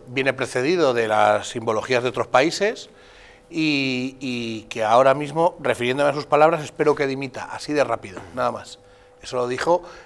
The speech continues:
este señor en el año dos mil diecinueve en un debate, eh, en televisión, vamos, en un debate de televisión entre los candidatos a la presidencia del gobierno.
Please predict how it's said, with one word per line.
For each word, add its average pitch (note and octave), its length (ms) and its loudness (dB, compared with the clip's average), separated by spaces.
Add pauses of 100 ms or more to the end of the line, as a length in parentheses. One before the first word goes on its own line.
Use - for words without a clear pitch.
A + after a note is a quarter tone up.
(120)
este C3 180 -8
señor C#3+ 340 0
en D#3+ 100 -2
el B2+ 140 -6
año D#3 220 -2
dos C3 140 -2
mil C#3 140 -8
diecinueve D3 540 -2 (360)
en A#2+ 120 -6
un C#3 120 -4
debate, D3 520 2 (500)
eh, A#2+ 560 0
en B2 140 -8
televisión, A2 540 -6
vamos, A#2 260 0
en A2+ 60 -10
un A2+ 100 -8
debate B2 340 2
de A#2 60 -8
televisión B2 420 -6
entre C3 180 -10
los A#2 140 -8
candidatos A#2+ 440 -6
a B2 60 -6
la G#2+ 180 -12
presidencia A2+ 460 -10
del G#2+ 80 -12
gobierno. F2 380 -18